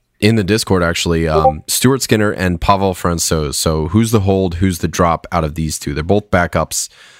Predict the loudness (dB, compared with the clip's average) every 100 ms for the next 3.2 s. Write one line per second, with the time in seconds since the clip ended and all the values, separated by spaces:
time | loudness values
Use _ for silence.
0 | -20 _ _ -14 -4 -2 0 0 0 -2
1 | -2 -4 -2 -2 -2 0 0 0 -2 -4
2 | 0 -2 -2 -6 -2 0 2 2 0 0
3 | -2